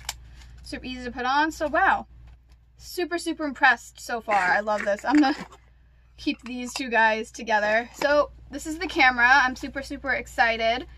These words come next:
And I have the mic with it too, which is really awesome. But then also with this package, so this just is, like, the video creator's package, but they also had other packages on their website,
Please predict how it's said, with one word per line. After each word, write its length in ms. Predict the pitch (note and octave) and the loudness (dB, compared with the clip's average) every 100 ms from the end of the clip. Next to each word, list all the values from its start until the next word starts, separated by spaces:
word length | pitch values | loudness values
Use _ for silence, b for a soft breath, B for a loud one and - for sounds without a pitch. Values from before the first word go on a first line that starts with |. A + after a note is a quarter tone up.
| b b b | b b b
And 420 | C4 C4 C4 C4+ C#4 | 0 2 2 2 0
I 500 | B3 B3 B3 C4+ C#4+ B B - - - _ _ | 0 0 -2 -6 -8 B B -20 -20 -20 _ _
have 240 | - B3+ A#3+ | -4 -4 -4
the 80 | B3 | -4
mic 360 | B3 A3+ A#3+ | -2 -2 -2
with 160 | B3+ - | -6 -6
it 120 | B3 | -6
too, 240 | - C4+ D#4+ | -6 -4 -4
which 140 | A#3+ | -4
is 100 | A3 | -4
really 200 | A3 A3 | -4 -2
awesome. 400 | A3 A#3 C#4+ C4+ | 0 0 -2 -2
But 80 | C4+ | 0
then 120 | C#4 | 4
also 280 | C4 C#4+ D#4 | 4 2 -2
with 100 | D4 | -4
this 140 | D4 | -6
package, 580 | - B3+ B3+ D#4 F#4 - B B | 4 4 4 0 -2 -6 B B
so 180 | - C#4 | -2 0
this 300 | B3+ D4 - | 2 0 0
just 400 | - C4+ - - | 2 2 2 -8
is, 280 | C4 B3+ A#3+ | -6 -6 -2
like, 380 | A#3+ A3 G#3 - | 0 0 -2 -6
the 100 | A#3 | -8
video 260 | A3 A#3+ A#3 | -4 -4 -2
creator's 400 | A#3+ A3+ G#3+ - | -2 -2 -4 -4
package, 580 | A3 G#3+ C4+ C4+ C#4 | 0 2 2 2 2
but 220 | C4+ B3+ B3 | 6 6 6
they 120 | B3 | 4
also 200 | C4 C#4+ | 4 4
had 80 | B3+ | 2
other 240 | A#3+ B3+ | 0 -4
packages 800 | - G#3+ - B3 B3 B3+ B3 B3 | 0 0 0 -8 -6 -6 -4 -2
on 200 | A3+ A3+ | -2 -2
their 120 | G#3 | -2
website, 640 | - F#3+ - C#4 D#4+ G#4 | -2 -4 2 4 4 0